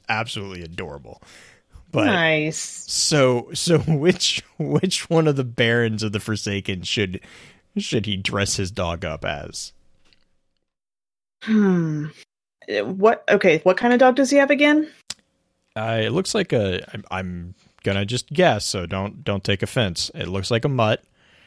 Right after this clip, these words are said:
Speaker 1: Uh, it looks like a
Speaker 2: Okay,
Speaker 1: smaller,
Speaker 2: like
Speaker 1: a smaller mutt, like a smaller.
Speaker 2: Okay, so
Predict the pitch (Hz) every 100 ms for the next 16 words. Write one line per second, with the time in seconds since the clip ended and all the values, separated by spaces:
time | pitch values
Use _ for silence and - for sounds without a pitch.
0 | _ _ - 87 87 87 87 117 190 196
1 | 180 190 - - 127 123 113 104 95 -
2 | 117 - 123 110 92 80 76 65 - _
3 | - 95 - - 101 95 95 165 160 202
4 | 170